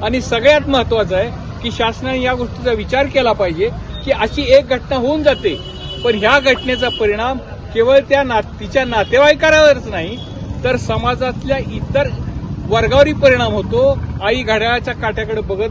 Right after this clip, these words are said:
बसते की माझी मुलगी अजून यायला पाहिजे, अजून आलेली नाहीये, ही चिंता वाढत जाते. आणि समाजामध्ये अशा घटना रोखण्याकरता शासनानं आणि महिला आयोगानं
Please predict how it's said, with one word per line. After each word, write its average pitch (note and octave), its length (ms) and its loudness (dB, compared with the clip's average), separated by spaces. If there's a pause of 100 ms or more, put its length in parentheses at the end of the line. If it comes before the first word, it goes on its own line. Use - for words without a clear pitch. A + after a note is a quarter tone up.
बसते A#3+ 420 0
की - 380 -8
माझी G#3+ 240 -2
मुलगी G#3+ 280 -6
अजून G#3+ 280 0
यायला G3+ 240 2
पाहिजे, G3+ 320 -2
अजून G3 240 -2
आलेली F#3+ 420 -4
नाहीये, G#3+ 480 -4 (440)
ही A3 80 -10
चिंता G3 440 -4
वाढत G3 320 2
जाते. G3 360 -2 (280)
आणि F#3 160 -6
समाजामध्ये G3 760 -4
अशा F#3+ 320 -2
घटना F3+ 560 -4
रोखण्याकरता E3+ 1120 -2 (420)
शासनानं F3+ 1080 -2
आणि F3+ 200 -2
महिला E3+ 340 -2
आयोगानं F3 460 0